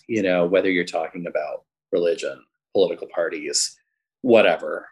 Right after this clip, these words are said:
right? Um, and I feel like so often what happens online is these communities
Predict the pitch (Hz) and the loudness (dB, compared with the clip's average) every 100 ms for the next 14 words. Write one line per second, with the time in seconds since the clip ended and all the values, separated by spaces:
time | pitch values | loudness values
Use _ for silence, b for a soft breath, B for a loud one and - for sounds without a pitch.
0 | _ 117 107 95 90 - 98 92 87 90 | _ -6 -2 0 -2 -4 -4 -2 -4 -6
1 | 90 _ _ _ _ _ b b b _ | -10 _ _ _ _ _ b b b _
2 | _ - 143 165 175 - - 160 - 123 | _ 2 4 6 4 2 0 0 0 -4
3 | 120 113 104 98 98 95 _ _ _ 117 | -4 -8 -10 -12 -16 -20 _ _ _ -8
4 | 110 120 113 107 107 101 92 110 113 92 | -4 -4 -4 -6 -10 -10 -8 -6 -6 -8
5 | - 92 - 110 131 151 117 107 101 - | -10 -10 -8 -6 -2 -2 0 -2 -2 -8
6 | - | -12